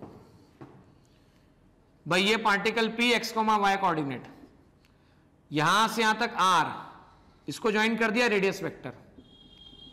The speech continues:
ये center पे बनने वाला angle theta, बराबर? मैंने perpendicular draw किया, ये एम आया, यहां से यहां तक X, यहां से यहां तक वाई।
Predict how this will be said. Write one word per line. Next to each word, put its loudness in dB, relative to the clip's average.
ये -2
center -2
पे 0
बनने 2
वाला 2
angle 0
theta, -2
बराबर? 4
मैंने 0
perpendicular 0
draw 2
किया, 0
ये 4
एम 2
आया, -2
यहां 4
से -2
यहां 2
तक 0
X, -4
यहां 4
से -4
यहां 0
तक -4
वाई। 0